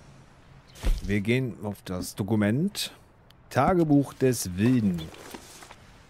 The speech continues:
Ich hab nochmal einen Schluck Kaffee getrunken, bevor es losgeht. Also, Tagebuch des Ausreißers.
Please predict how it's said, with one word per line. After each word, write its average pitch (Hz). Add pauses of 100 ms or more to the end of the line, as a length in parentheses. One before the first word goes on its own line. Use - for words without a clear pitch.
(160)
Ich 151
hab 135
nochmal 120
einen 107
Schluck 110
Kaffee 101
getrunken, 92
bevor 92
es 92
losgeht. 87
Also, 117
Tagebuch 139
des 120
Ausreißers. 117